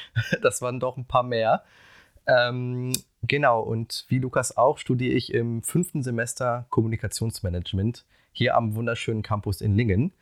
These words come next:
Und auch ich freue mich sehr darauf, jetzt bei Blue Q ins Team zu starten. Bin gespannt, was uns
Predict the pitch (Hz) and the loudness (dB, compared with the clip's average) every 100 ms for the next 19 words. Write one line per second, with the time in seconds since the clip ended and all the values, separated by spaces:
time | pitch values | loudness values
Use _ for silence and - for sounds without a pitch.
0 | _ _ _ _ _ - 123 123 120 - | _ _ _ _ _ -2 0 0 -6 -4
1 | 117 - 151 - - 110 110 107 - - | -4 -2 -6 -2 2 2 2 -6 -8 2
2 | 127 190 143 123 - 117 - 117 107 123 | 4 6 4 0 -2 -4 -2 -4 -2 -4
3 | 139 131 117 - - 151 113 - 87 82 | -2 -2 0 -2 -4 -4 -4 0 2 2
4 | 120 180 - _ _ _ _ - 110 117 | 0 -6 -8 _ _ _ _ -2 0 0
5 | - 131 139 131 127 - 123 - - | -2 -2 -4 -4 -6 -4 -4 -4 -6